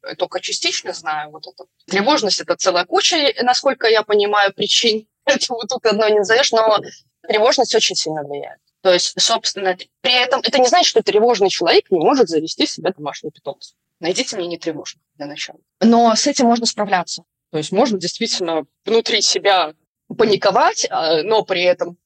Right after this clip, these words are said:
ля-ля-ля, все хорошо, все хорошо, глубоко дышим, пьем водичку.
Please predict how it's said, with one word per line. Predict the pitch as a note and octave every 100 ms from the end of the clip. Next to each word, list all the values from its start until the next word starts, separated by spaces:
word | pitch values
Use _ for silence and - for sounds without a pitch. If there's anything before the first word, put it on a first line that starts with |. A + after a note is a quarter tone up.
| -
ля-ля-ля, | F3 F4+ C#4 A3+ C#4
все | - -
хорошо, | - - C#4+
все | - E4+
хорошо, | - G3+ - C#4
глубоко | G4 F3+ -
дышим, | G3+ F#4 - B3+
пьем | B4+
водичку. | F#3+ F3 D3+ -